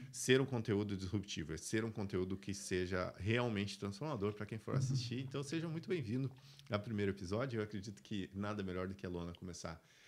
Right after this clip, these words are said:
se apresentando, é, falando um pouco sobre quem ela é, sobre como a gente chegou até hoje,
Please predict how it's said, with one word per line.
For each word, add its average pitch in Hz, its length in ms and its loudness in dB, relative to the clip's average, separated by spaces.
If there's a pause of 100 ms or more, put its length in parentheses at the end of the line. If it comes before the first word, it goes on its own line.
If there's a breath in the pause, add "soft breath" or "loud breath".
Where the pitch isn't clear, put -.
(180 loud breath)
se - 100 -2
apresentando, 104 920 2
é, 85 540 0
falando 95 380 0
um - 20 -6
pouco 95 240 -6
sobre 87 240 -4
quem 107 180 -8
ela 85 220 -12
é, 120 300 -4
sobre 92 340 -6
como 151 380 -2
a 113 60 2
gente 127 200 -4
chegou 120 320 -2
até 123 260 -4
hoje, 113 460 -2